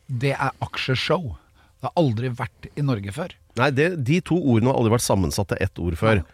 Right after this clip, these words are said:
Speaker 1: og ak-
Speaker 2: Aksjeshow.
Speaker 1: Ja, for vi er
Speaker 2: Jeg kan
Speaker 1: show.
Speaker 2: for, jeg kan, kan liksom forstå, eh, moteshow,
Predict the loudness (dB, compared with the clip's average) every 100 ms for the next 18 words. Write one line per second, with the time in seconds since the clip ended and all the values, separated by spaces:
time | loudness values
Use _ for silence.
0 | -6 2 2 0 -6 -2 0 2 2 0
1 | -6 -10 -10 -2 0 2 2 2 2 2
2 | 2 2 2 4 2 0 -2 4 6 6
3 | 2 -12 -20 -20 -20 -20 _ _ _ 0
4 | 4 6 6 4 2 -2 2 4 4 2
5 | -2